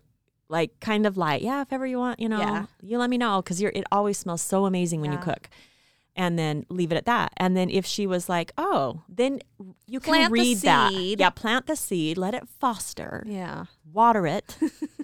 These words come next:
Speaker 1: But don't just, like, "Hey, you wanna cook some extra and bring it over?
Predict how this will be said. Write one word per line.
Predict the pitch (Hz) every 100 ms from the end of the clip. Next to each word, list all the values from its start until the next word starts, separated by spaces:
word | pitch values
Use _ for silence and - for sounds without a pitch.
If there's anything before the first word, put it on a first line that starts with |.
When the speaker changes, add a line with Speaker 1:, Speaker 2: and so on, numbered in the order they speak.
| - - _ _ _
Speaker 1:
But | - -
don't | 208 262 240 254 240
just, | 247 214 - 214
like, | 190 185
"Hey, | 226 190
you | - 170
wanna | 196 214 247
cook | 262 240 -
some | - 214
extra | 208 - 220
and | 214
bring | 208
it | 202
over? | 196 190 220